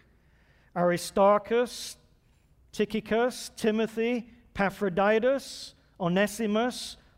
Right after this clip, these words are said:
Mark, Justus, Epaphras, Demo, Demo,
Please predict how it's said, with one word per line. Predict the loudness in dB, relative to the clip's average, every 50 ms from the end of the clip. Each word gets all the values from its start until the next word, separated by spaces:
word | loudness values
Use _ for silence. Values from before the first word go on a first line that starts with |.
| _ -2
Mark, | 2 4 4 6 4 4 0 -4 -18 -20 -14 -6
Justus, | 0 0 0 0 0 -4 -2 0 0 0 0 -2 -8 -14 -14 -14 -16 -18 -20 _ _ _ _ _ _ _ _ _ _ _ _ _ _ _ _ _ _ _ _ _ _ _ _ _ _ _ _ _ _ _ _ _ _ _ _ _ _ _ -6
Epaphras, | -4 -2 -2 -2 -2 -2 0 2 4 6 6 6 4 2 -2 -6 -14 -20 -18 -8
Demo, | -2 0 0 2 2 2 2 4 4 2 2 0 -6 -14 -20 -20 -20 _ _ _ -14 -6
Demo, | -2 -2 0 0 2 2 2 2 2 0 -2 -6